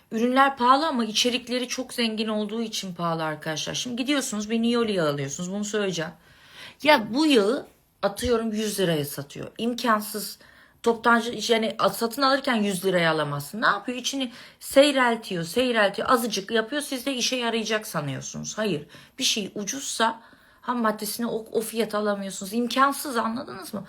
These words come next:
Bu kadar seyreltiyor size azıcık Nioli. O yüzden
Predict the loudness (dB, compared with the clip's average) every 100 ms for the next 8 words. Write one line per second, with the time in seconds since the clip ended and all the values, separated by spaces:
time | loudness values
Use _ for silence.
0 | -16 -12 -2 2 4 2 0 2 0 -2
1 | -6 -2 2 2 0 -8 -6 -4 -2 -2
2 | -8 _ _ -20 -20 -20 -18 0 2 2
3 | 2 2 2